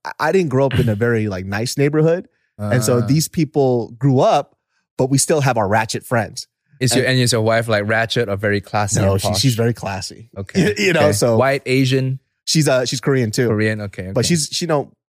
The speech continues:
Speaker 1: she was a church girl and everything else. So she's very demure. Uh, I brought her around a couple of my friends from back in the day and she was mortified. She was like, <laughs> she's just like, "Who are you?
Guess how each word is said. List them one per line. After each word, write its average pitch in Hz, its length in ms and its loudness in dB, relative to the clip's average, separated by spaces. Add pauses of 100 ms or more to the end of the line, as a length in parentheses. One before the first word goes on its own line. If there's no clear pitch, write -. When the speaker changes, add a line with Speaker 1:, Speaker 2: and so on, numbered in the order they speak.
(120)
Speaker 1:
she - 140 -2
was 143 120 2
a 127 60 0
church 123 300 -4
girl 127 260 2
and 107 80 0
everything 107 300 -2
else. 104 240 -2
So 101 220 -4
she's 104 240 -6
very 107 340 0
demure. 101 500 0 (420)
Uh, 95 240 -4
I 104 60 -2
brought 113 220 0
her 113 60 0
around 110 260 0
a 113 60 -10
couple - 200 -6
of 110 60 -4
my 104 100 -4
friends 104 240 -4
from 95 140 -6
back 101 200 -2
in 104 60 -8
the 98 80 -6
day 95 360 -6
and 92 160 -8
she - 180 -2
was 98 180 -6
mortified. 98 600 -10 (440)
She - 140 -2
was 120 120 0
like, - 560 -4
<laughs> - 60 -20
she's - 280 -2
just - 180 0
like, 131 180 0 (720)
"Who 254 160 0
are 156 180 0
you? 117 260 -8